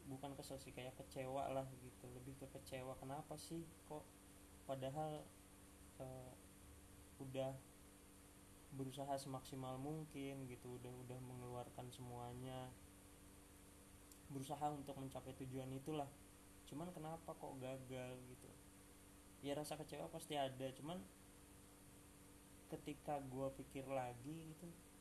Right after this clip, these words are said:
iya ya, apakah ini adalah bukan kebutuhan gua gitu, atau bukan sesuatu yang gua butuhkan gitu, atau hanya sesuatu yang gua inginkan aja gitu.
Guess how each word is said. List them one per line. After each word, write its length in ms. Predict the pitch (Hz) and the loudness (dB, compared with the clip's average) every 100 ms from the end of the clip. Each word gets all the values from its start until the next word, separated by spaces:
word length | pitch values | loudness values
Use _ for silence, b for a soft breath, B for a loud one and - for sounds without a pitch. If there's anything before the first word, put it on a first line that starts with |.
| - - - - | -12 -12 -10 -4
iya 240 | 170 185 156 131 123 | 0 4 4 4 2
ya, 40 | 120 - - - - - - | -4 -10 -12 -12 -12 -12 -4
apakah 680 | 147 147 - 147 - - 156 - - | -4 2 6 6 4 -2 -2 -4 -2
ini 560 | 143 147 147 151 151 151 - - - - - - - - | 2 2 2 2 2 0 -6 -12 -12 -12 -12 -12 -14 -4
adalah 480 | 151 135 139 143 147 147 - - - - - - - - - - - - - - - | -2 2 4 4 2 -2 -10 -12 -12 -12 -12 -12 -12 -12 -12 -12 -12 -12 -12 -12 -4
bukan 400 | 143 151 165 151 | 0 2 4 2
kebutuhan 640 | 151 135 135 151 147 151 143 143 - - - - - - | 2 2 4 4 4 2 2 -4 -8 -12 -12 -12 -10 -2
gua 320 | 156 202 147 | 2 6 4
gitu, 200 | 131 - | 4 0
atau 120 | - 175 | 2 2
bukan 240 | 185 190 | 4 2
sesuatu 360 | 185 - 156 156 | 0 -2 0 2
yang 120 | 139 | 2
gua 120 | 135 | 2
butuhkan 640 | 131 139 196 190 - 135 127 131 | 2 2 0 0 2 2 2 -4
gitu, 200 | 127 - - | -6 -4 -2
atau 220 | 143 170 | 0 2
hanya 200 | 175 170 | 2 0
sesuatu 340 | 180 180 151 143 | 0 -2 -2 0
yang 140 | 135 | 2
gua 120 | 131 135 | 2 0
inginkan 480 | 131 131 131 135 135 | 0 0 0 0 0
aja 540 | 180 156 135 135 135 | 0 2 4 4 4
gitu. 400 | 131 - - - | 0 -8 -10 -10